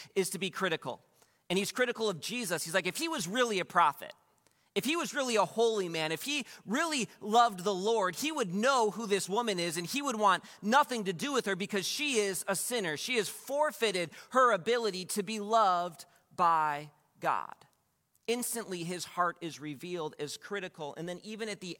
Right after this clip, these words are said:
end of the meal, look down at verse forty-nine.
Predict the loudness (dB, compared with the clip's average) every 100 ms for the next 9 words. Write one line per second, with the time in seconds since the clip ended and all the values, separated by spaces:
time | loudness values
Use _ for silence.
0 | -4 -4 -4 -4 -4 -2 -2 -2 -2 -12
1 | -20 -6 -2 -2 -2 -2 0 0 -2 -6
2 | -6 -6 -8 -6 -6 -6 -6